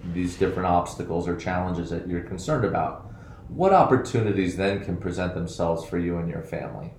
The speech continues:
right? And, and sometimes they don't really know, know what I mean by that question, and sometimes they do, but they'll say, you know, I'll say to them, "Well, let's assume money isn't an issue for you, right? You have all the money.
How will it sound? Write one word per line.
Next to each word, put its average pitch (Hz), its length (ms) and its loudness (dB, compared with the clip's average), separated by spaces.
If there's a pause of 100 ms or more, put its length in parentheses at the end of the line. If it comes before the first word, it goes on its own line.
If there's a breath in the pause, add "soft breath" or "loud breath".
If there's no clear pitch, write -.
right? 95 380 -8 (180 loud breath)
And, 107 140 2
and 107 200 0
sometimes 127 440 4
they 110 100 6
don't 110 180 8
really 101 200 8
know, 98 220 2
know 101 300 2
what 95 120 6
I 90 80 4
mean 92 180 0
by 90 140 4
that 92 180 2
question, 104 360 0
and 90 280 -4
sometimes 92 460 -2
they 95 100 2
do, 110 240 4
but 98 140 4
they'll 101 160 6
say, 104 540 2 (280 loud breath)
you 110 60 0
know, 107 180 6
I'll 107 80 4
say 127 180 6
to 117 60 6
them, 110 140 6
"Well, 120 320 4
let's 147 180 0
assume 131 300 4
money 110 220 6
isn't 98 260 4
an 95 100 2
issue 92 300 0
for 85 180 -4
you, 65 220 -2 (340)
right? 95 320 2
You 95 80 2
have 92 100 2
all 123 160 6
the 117 100 4
money. 101 200 4